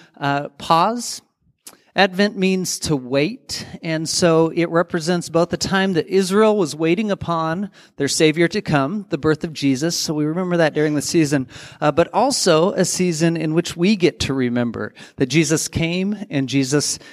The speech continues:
is coming again. So that is a season of Advent. We pause and we focus on a number of central themes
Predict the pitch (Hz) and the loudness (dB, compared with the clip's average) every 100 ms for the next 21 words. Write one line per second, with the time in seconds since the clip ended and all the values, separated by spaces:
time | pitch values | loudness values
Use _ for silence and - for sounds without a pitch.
0 | - - 135 - 156 143 143 131 - - | -10 0 0 0 -2 0 0 -4 -10 -20
1 | _ 139 127 139 127 127 151 185 220 190 | _ -4 2 2 2 0 2 4 4 0
2 | - 220 196 175 139 160 170 170 165 170 | 0 0 0 0 -2 0 2 2 0 -2
3 | 143 - - - 180 196 196 180 165 151 | -4 -8 -6 0 4 4 2 -2 -2 -2
4 | 135 190 233 165 - - 156 147 160 202 | 0 0 0 -2 -4 -2 -2 0 0 0
5 | 185 147 120 - - 208 226 - 196 - | 2 2 0 -4 -4 -4 -2 -4 -4 -4
6 | 156 127 113 127 135 | -4 -2 -2 -4 -6